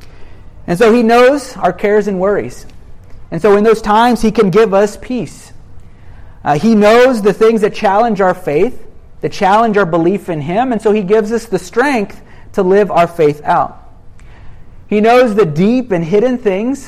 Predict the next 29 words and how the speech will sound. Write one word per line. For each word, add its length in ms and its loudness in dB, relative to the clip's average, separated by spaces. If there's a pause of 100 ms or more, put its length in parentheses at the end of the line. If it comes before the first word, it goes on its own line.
that 640 2
we 200 2
like 260 0
to 80 -2
keep 260 -4
secret 420 -2
from 180 -4
other 180 -2
people, 580 -4 (380)
but 120 2
he 100 2
gives 280 2
us 280 2
the, 480 0 (180)
uh, 140 -2
confidence 800 -4 (460)
to 100 -2
be 180 2
able 300 4
to, 320 0
to 100 -6
tell 540 0
other 200 2
people 380 0
and 140 -2
even 180 0
to 140 0
admit 400 -2
them 240 -2